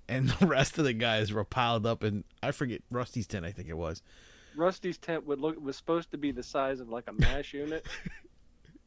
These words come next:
Speaker 1: And it was
Speaker 2: Uh,
Speaker 1: huge.
Speaker 2: but it was a big tent. It was, it was actually supposed to be a ten-person tent.
Speaker 1: Yeah.
Speaker 2: But that, that's ten
Speaker 1: N-,
Speaker 2: starving
Speaker 1: normal
Speaker 2: Vietnamese people.
Speaker 1: <laughs>
Speaker 2: Not,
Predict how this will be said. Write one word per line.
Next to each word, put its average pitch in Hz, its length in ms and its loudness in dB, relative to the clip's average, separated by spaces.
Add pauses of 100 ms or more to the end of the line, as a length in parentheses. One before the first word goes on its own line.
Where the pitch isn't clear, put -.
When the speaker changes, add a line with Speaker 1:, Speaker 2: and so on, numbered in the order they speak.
(480)
Speaker 1:
And 214 100 10
it 220 100 12
was 196 200 10
Speaker 2:
Uh, 233 80 4
Speaker 1:
huge. 254 260 12
Speaker 2:
but 139 220 2 (800)
it 185 80 4
was 185 200 4
a 180 40 -4
big 170 320 -2
tent. 160 200 -2
It 131 80 -8
was, 143 220 -10
it 170 100 -2
was 147 120 -4
actually 175 260 -4
supposed 156 240 -6
to 151 60 -14
be 131 100 0
a 110 40 -4
ten-person 139 760 -8
tent. 143 240 -8 (140)
Speaker 1:
Yeah. 120 260 4 (140)
Speaker 2:
But 123 180 -2 (240)
that, 143 220 -2 (100)
that's 160 360 -4
ten 175 440 -4 (640)
Speaker 1:
N-, 113 60 -4
Speaker 2:
starving 143 800 0 (180)
Speaker 1:
normal 147 400 6
Speaker 2:
Vietnamese 143 520 -2 (120)
people. 123 280 -8 (340)
Speaker 1:
<laughs> 190 60 -6 (1500)
Speaker 2:
Not, 151 500 2